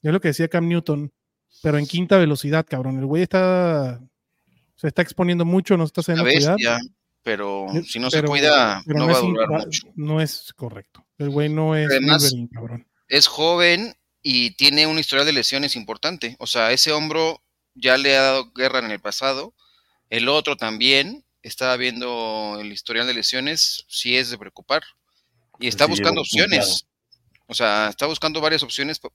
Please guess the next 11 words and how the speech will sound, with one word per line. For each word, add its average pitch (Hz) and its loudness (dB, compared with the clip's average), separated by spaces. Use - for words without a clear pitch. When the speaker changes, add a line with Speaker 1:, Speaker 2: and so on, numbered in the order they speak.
Speaker 2:
para 104 -2
saber 110 -8
qué 131 -12
proceder. 117 -6
Entonces, - -6
sí, 110 -6
sí, 117 -6
sí, 120 -4
sí, 117 -4
sí - -4
preocupa. - -16